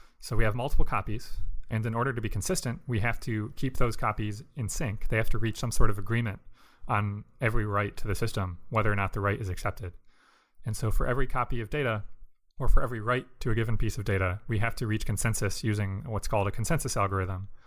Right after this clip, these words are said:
when we use the Raft consensus algorithm. It's fairly similar to the Paxos algorithm. And so every write in the system has to go through this consensus process where the three copies of data are effectively voting on whether or not to accept the write.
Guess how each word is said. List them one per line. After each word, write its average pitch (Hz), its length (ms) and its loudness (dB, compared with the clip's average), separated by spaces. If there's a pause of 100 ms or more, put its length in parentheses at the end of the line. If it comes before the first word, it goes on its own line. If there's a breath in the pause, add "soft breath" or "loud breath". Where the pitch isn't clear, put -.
(200 soft breath)
when 101 140 -2
we 110 80 0
use 104 220 2
the 107 80 -2
Raft 98 320 0
consensus 98 400 -4
algorithm. 95 580 -2
It's - 180 -10
fairly 127 300 -2
similar 104 320 -2
to - 100 -8
the 104 60 -2
Paxos - 460 6
algorithm. 95 480 -4 (480 loud breath)
And 120 100 -2
so 123 160 0
every 139 300 -2
write 110 340 -2 (100)
in 127 120 -2
the 104 80 0
system - 300 -2
has 107 180 0
to - 80 -6
go 113 160 0
through 104 240 8
this 98 200 -4
consensus - 720 0 (120)
process - 600 6 (400 soft breath)
where 101 480 -2
the 110 160 -2
three 123 240 6
copies 113 380 0
of 101 60 -8
data 123 360 -2
are 107 120 0
effectively 107 440 0
voting 101 400 2
on 95 120 -4
whether 101 220 0
or 95 60 0
not 98 180 -4
to 104 80 4
accept - 300 0
the 95 60 0
write. 92 260 0